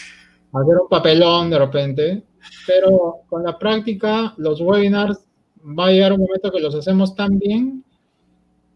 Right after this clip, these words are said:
que ni siquiera vamos a tener que estar en vivo, vamos de repente a hacer, eh, webinars grabados que puedan irse de manera automática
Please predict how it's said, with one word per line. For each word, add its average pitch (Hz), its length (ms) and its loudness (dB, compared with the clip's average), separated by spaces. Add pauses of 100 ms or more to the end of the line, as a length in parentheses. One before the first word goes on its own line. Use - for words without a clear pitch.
que 160 200 0
ni 160 120 -2
siquiera 202 420 0
vamos 196 240 2
a 196 40 -2
tener 180 300 -6
que 185 80 -2
estar 175 580 -2
en 147 180 -6
vivo, 160 360 0
vamos 156 260 -4
de 160 100 -2
repente 151 340 -6
a 151 40 -2
hacer, 151 480 -6
eh, 131 100 -2
webinars 147 460 -2
grabados 143 880 0
que 135 100 -8
puedan 151 300 0
irse 156 280 -2
de 143 280 4
manera 139 260 0
automática 160 880 -2